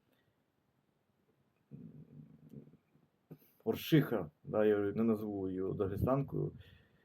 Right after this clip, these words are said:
жаліється на те, що її родичі дагестанці не дозволяють їй, е,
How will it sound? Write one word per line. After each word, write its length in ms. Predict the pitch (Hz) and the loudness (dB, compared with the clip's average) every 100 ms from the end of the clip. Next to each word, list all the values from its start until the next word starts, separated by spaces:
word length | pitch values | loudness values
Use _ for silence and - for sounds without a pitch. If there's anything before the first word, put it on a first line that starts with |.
| - | 0
жаліється 460 | 117 127 127 123 | 8 10 10 8
на 60 | 120 | 4
те, 160 | 160 156 | 8 6
що 160 | 123 | 6
її 120 | 113 | 6
родичі 400 | 113 135 120 120 110 | 8 8 8 2 4
дагестанці 580 | 110 107 - 151 147 | 4 4 2 2 2
не 100 | 110 | -2
дозволяють 800 | 104 101 113 123 127 113 - - - | -2 -2 2 6 6 6 2 -10 -10
їй, 520 | 117 104 127 123 117 - _ _ _ _ _ | -6 0 2 2 -2 -10 _ _ _ _ _
е, 60 | 110 | -6